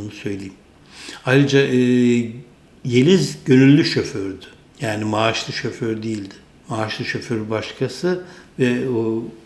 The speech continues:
kendini kurtarmak için o Sara krizinden. Çünkü, e,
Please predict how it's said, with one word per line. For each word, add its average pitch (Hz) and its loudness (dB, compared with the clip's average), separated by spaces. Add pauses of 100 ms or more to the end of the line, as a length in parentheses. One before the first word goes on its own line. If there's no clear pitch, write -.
(100)
kendini 113 0
kurtarmak 110 -6
için - -12
o 101 -10
Sara 104 -8
krizinden. 104 -8 (680)
Çünkü, - -8
e, 113 -6